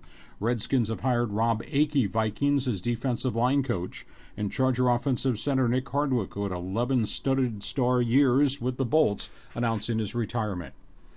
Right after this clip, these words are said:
One college football note, Utah has named Dennis Erickson as their assistant head coach.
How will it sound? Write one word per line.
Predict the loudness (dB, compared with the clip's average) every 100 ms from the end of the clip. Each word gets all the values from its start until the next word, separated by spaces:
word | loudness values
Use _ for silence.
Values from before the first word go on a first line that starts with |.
| -20 -8
One | -4 -2
college | -2 0 -2 -2
football | -4 0 0 2
note, | 2 0 0
Utah | 0 0 0 0 -2
has | -4
named | -2 0 0
Dennis | -2 -2 -4
Erickson | -2 0 0 -2 -2
as | -2 -2
their | -2 -2
assistant | -4 -6 -4 -4
head | -4 -4 -4
coach. | -6 -8 -10 -16